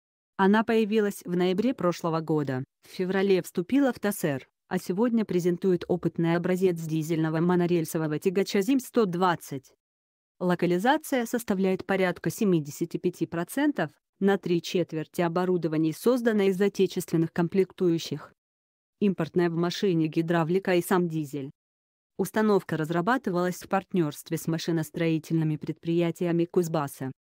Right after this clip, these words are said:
Активное участие принимала компания «Сибэлектро», завод «Электромашина». Компания «Спарк» разработала инновационную систему управления тягачом.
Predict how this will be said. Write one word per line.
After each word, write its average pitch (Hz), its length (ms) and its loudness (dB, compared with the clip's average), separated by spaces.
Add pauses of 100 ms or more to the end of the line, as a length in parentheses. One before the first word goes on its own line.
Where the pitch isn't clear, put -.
(520)
Активное 185 500 0
участие 180 520 -2
принимала 175 560 -2
компания 247 600 -2
«Сибэлектро», 180 720 -2 (180)
завод 175 420 0
«Электромашина». 165 1000 -2 (640)
Компания 190 500 2
«Спарк» 160 460 -4
разработала 175 720 0
инновационную 160 680 0
систему 240 480 -2
управления 175 640 0
тягачом. 175 640 -2